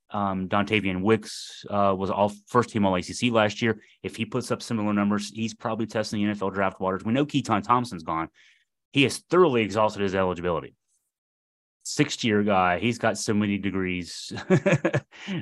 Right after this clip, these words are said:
He could probably start his own, uh, uh, uh, graduate school and, and, and teach it all himself. Um, so we knew year two was gonna struggle, but if year one was good, that would boost recruiting.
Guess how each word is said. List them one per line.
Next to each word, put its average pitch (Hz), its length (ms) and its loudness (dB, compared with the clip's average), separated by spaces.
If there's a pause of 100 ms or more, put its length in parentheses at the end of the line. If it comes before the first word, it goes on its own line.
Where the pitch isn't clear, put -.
He 107 160 4
could 107 160 0
probably 101 240 2
start 98 260 0
his 90 120 -4
own, 90 280 -4
uh, 85 220 -2
uh, 87 220 -10 (220)
uh, 92 120 -6
graduate 101 420 2
school 92 220 -6
and, 82 200 -8
and, 87 180 -10
and 92 120 -8
teach 98 200 -4
it 90 60 0
all 90 120 2
himself. 87 420 2 (640)
Um, 101 380 2 (840)
so - 160 0
we 151 140 6
knew 170 160 2
year 151 240 0
two 139 220 -4
was 120 140 -4
gonna 80 200 -6
struggle, 78 360 -8
but 131 140 -2
if 139 140 -6
year 220 180 0
one 202 300 6
was 180 180 4
good, 147 340 4
that 131 160 0
would 160 200 -2
boost 156 280 2
recruiting. 113 540 -2